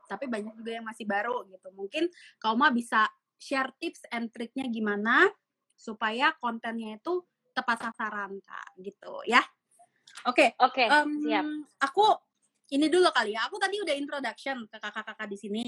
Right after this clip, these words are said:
Speaker 1: Terus udah gitu aku mau tanya dulu nih. Awal ceritanya Kak Uma <laughs> waktu pertama kali buat usaha itu gimana sih, Kak?
Speaker 2: Oke,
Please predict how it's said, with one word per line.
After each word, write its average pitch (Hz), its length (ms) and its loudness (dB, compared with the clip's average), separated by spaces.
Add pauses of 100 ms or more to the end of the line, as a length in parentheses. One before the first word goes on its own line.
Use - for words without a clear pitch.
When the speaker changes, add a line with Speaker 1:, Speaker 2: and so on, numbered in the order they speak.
(280)
Speaker 1:
Terus 262 400 -2
udah 196 240 -2
gitu 208 160 -12
aku 285 240 -4
mau 247 80 0
tanya 220 240 -4
dulu 277 240 2
nih. 277 160 -2 (560)
Awal 320 320 6
ceritanya 262 560 -12
Kak 233 240 -10
Uma 208 480 -4 (140)
<laughs> - 260 -10
waktu - 300 -8 (100)
pertama 254 400 -6
kali 240 240 -8
buat 226 240 -10
usaha 214 480 -4
itu 247 160 -8
gimana 247 400 -4
sih, 302 80 -8
Kak? 285 160 0 (1600)
Speaker 2:
Oke, 311 480 2